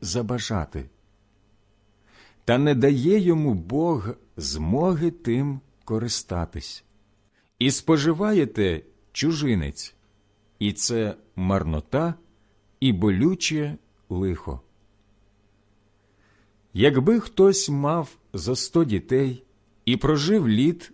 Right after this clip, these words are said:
багато, та численні були дні життя його,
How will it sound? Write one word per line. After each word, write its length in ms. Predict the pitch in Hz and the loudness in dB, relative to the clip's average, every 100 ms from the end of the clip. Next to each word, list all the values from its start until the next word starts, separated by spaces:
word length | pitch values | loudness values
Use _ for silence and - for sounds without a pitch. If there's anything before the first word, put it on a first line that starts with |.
| _ | _
багато, 800 | 71 78 127 127 143 127 123 120 _ _ _ - - - | -6 -4 -2 -4 -4 -4 -8 -8 _ _ _ -20 -20 0
та 120 | 131 | 2
численні 720 | 131 165 - 175 190 185 185 | 4 4 6 8 6 6 4
були 360 | 170 147 175 175 | 4 4 6 4
дні 320 | 113 110 180 | 2 -2 -2
життя 640 | 147 117 110 - 110 127 | 0 -2 -4 -4 -2 0
його, 480 | 151 143 123 123 120 | 0 -2 -2 -2 -4